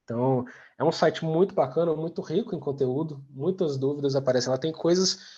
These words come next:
eu já tive problemas de, de desenvolver alguma coisa que era pra funcionar, não funcionava, não entendia por que funcio-, por que não funcionava, olhava na documentação, dizia que deveria funcionar. Você pergunta lá,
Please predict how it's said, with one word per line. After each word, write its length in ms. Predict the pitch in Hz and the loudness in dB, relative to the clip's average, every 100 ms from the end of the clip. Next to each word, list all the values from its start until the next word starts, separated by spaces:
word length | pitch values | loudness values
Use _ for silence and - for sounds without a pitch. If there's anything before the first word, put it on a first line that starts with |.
| - _ | -20 _
eu 40 | 165 | -6
já 60 | |
tive 240 | 165 202 202 | 0 0 0
problemas 640 | 208 202 180 190 185 170 | 2 6 6 6 2 0
de, 640 | 160 170 165 151 135 117 - _ _ _ _ _ | 0 2 4 4 2 0 -6 _ _ _ _ _
de 120 | 147 | -10
desenvolver 420 | 143 156 165 151 165 | -6 -2 0 2 0
alguma 260 | 170 170 | 0 -2
coisa 400 | - 147 180 226 | -2 2 4 4
que 260 | 233 196 180 | -2 -6 -6
era 220 | 139 196 247 | 2 4 4
pra 160 | 226 | 0
funcionar, 580 | 185 202 - 147 139 180 | -2 -2 0 0 0 0
não 160 | 185 202 | 2 0
funcionava, 500 | - - 143 151 156 | -4 -6 -2 0 2
não 140 | 185 | 2
entendia 320 | 269 233 185 | 2 2 2
por 160 | 190 170 | 0 -4
que 60 | |
funcio-, 320 | 160 165 - - - | -4 -4 -8 -12 -16
por 160 | - | -14
que 120 | - 214 | -2 2
não 120 | 185 | 2
funcionava, 600 | - - 147 131 147 160 - _ - _ | -2 -6 -4 -2 -2 -4 -8 _ -20 _
olhava 300 | 151 165 185 | 2 4 6
na 80 | 196 | 4
documentação, 640 | 170 - 175 160 139 175 | 2 -2 -2 -2 -2 0
dizia 300 | 180 160 160 | 0 0 0
que 80 | 185 | 0
deveria 280 | 170 170 160 | 0 0 -2
funcionar. 520 | 160 160 170 117 101 - _ _ _ _ | -4 -4 -4 -4 -8 -16 _ _ _ _
Você 160 | - - | -8 -2
pergunta 480 | 196 208 180 202 202 | 4 6 8 8 6
lá, 400 | 170 160 220 | 4 4 0